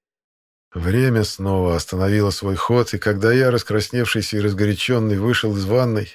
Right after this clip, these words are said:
я не знал, сколько прошло времени. Но этого времени хватило на то, чтобы девушка заснула.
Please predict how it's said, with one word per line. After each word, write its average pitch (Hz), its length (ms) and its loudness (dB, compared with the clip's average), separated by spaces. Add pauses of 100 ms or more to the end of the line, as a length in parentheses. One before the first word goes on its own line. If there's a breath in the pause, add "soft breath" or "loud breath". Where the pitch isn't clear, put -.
(140)
я 110 200 0
не 104 140 2
знал, 98 320 2
сколько - 340 -6
прошло 85 300 -4
времени. 80 400 -4 (260)
Но 85 220 0
этого 120 280 2
времени 110 360 4
хватило 107 540 0
на 107 120 2
то, 117 180 -2
чтобы 98 220 -4
девушка 104 380 0
заснула. 90 600 -4